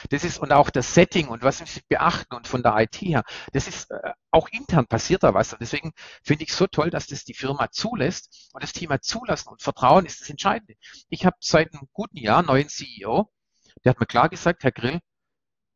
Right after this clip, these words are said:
Ego-Shooter, das gefällt mir nicht.“ Dann habe ich gedacht, „Oh, wird's eng?“ Es gefällt ihm nicht, aber er lässt zu.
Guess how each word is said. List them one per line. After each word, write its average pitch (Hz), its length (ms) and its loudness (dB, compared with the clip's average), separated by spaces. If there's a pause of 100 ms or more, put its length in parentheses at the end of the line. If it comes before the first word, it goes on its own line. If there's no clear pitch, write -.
(260)
Ego-Shooter, 147 480 -8
das 135 140 -16
gefällt 120 300 0
mir 107 120 -10
nicht.“ - 260 -20 (1200)
Dann 113 140 -2
habe 123 100 -8
ich 131 80 -8
gedacht, - 340 -4
„Oh, 131 220 -2 (680)
wird's - 300 -4
eng?“ 143 180 -6 (1400)
Es - 180 -2
gefällt 175 360 4
ihm 123 140 -8
nicht, - 220 -12
aber 120 180 4
er 107 80 6
lässt 104 280 -2
zu. - 220 -2